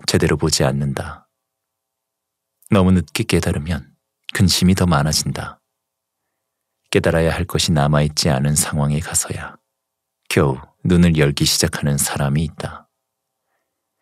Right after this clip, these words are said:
이런 사람은 정신을 차리기도 전에 자멸한다. 의지가 없는 사람을 깨우치는 일은 어렵다.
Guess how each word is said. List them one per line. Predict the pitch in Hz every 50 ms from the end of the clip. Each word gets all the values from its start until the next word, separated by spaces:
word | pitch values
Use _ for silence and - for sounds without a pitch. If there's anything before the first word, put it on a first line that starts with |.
| _ _ _ -
이런 | - 104 98 92
사람은 | 92 - 98 92 90 90 85 82
정신을 | - - 87 80 - - 90 82
차리기도 | 80 - - - 95 90 - - 73 80
전에 | - - - 73 69 67
자멸한다. | 67 - - - 76 73 71 67 67 64 62 85 80 76 - - _ _ _ _ _ _ _ _ _ _ _ _ _ _ _ _ _ _ _ _ _ _ -
의지가 | - 95 90 80 - 92 87 107 95
없는 | 80 78 82 87
사람을 | 87 85 - - 90 82 80 76 71
깨우치는 | 73 - 80 76 76 73 - - 90 80 73
일은 | 73 71 69 67 65
어렵다. | 65 69 69 - - - - - - - - _